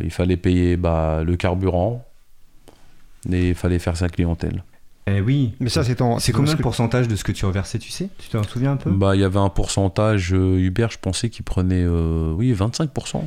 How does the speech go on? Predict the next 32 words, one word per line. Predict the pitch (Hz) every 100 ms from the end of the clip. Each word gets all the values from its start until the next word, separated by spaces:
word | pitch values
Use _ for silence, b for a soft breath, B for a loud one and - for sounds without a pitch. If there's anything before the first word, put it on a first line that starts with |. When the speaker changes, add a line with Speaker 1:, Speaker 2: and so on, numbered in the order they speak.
| -
Speaker 2:
Si, | - 120
sur | - -
une | 120
course | 117 131 117
de, | 107
de, | 98 101 95
de, | 98 95 92
de, | 87 90 87 87 85
de, | 85 87 87 82
je | -
sais |
pas, | - 98
vingt | 87 98
balles, | 107 98
tu | 85 -
reverses | 85 87 -
que, | - 90
combien | 87 92 95 95
à | 85
Uber ? | 82 80
Speaker 1:
Bah, | 87 90
ils |
prennent, | 87 - 95 92
euh, | 85 82 82 82
vingt-cinq | 95 85 90
pour | - 85
cent | 98
sur | - 95
la | 90
course. | 87 131 - - - -
Speaker 2:
Ah | 120
ouais, | 143 104